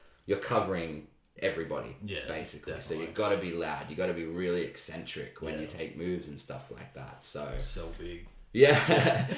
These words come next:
Speaker 2: <laughs>
Speaker 1: yeah. It's
Speaker 2: Sick.
Speaker 1: like, "Oh, this punch would have just broken through a brick
Speaker 2: Yeah.
Speaker 1: wall,"
Speaker 2: <laughs>
Speaker 1: you
Speaker 2: Yeah,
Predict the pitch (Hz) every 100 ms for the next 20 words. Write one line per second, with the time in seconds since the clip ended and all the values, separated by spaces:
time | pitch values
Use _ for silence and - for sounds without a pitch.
0 | - - 113 120 113 120 110 98 - 113
1 | 107 127 - - 120 131 185 - 113 113
2 | 101 104 101 - - 117 107 104 90 104
3 | 92 87 98 - - 170 180 165 131 117